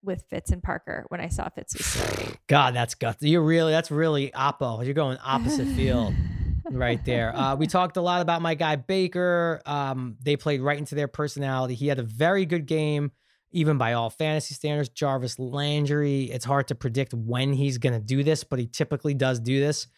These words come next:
Speaker 2: a couple of times a year. Ho hum, another two hundred combined rushing yards from Chubb and Hunt. Chubb got the touchdown this week. It's just a beautiful thing. They're built for, uh, bad weather playoff games. Jacksonville, my hat's off to you.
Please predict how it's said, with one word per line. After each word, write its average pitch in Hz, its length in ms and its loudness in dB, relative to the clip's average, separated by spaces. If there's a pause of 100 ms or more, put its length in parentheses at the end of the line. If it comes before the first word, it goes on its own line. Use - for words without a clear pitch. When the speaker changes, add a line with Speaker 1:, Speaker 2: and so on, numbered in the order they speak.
(240)
Speaker 2:
a 120 80 -8
couple 135 320 0
of 123 60 -4
times 135 340 0
a 123 60 -2
year. 151 560 2 (400)
Ho 170 300 2
hum, 165 380 2
another 151 240 0
two - 320 -4
hundred 147 400 0
combined 143 520 -2
rushing 190 340 0
yards 185 400 0
from 123 200 -4
Chubb 139 380 -2
and 110 140 -4
Hunt. 180 460 -2 (580)
Chubb 160 340 2
got 151 180 0
the 123 80 -6
touchdown 160 600 -2
this 151 160 -4
week. 151 180 -6 (200)
It's 175 180 -4
just - 220 -2
a 175 60 2
beautiful 135 580 0
thing. 120 260 -2
They're 127 140 2
built 120 560 -2
for, 113 500 -4 (140)
uh, 107 320 -2
bad 113 340 0
weather 110 200 -2
playoff 120 300 0
games. 113 280 -8 (1120)
Jacksonville, 233 760 4
my 160 140 2
hat's 170 380 0
off 170 260 0
to 226 100 -6
you. 233 340 -2